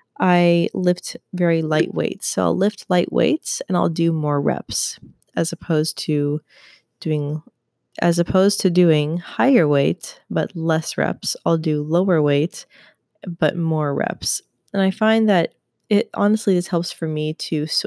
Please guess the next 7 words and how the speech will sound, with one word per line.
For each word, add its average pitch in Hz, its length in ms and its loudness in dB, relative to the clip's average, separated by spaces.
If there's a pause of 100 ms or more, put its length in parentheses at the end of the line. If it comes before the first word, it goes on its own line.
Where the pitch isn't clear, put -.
(120)
switch - 440 -2
it 151 60 2
up 151 160 0
as - 160 -6
well, 147 440 0 (720)
because 160 420 0
then 170 420 0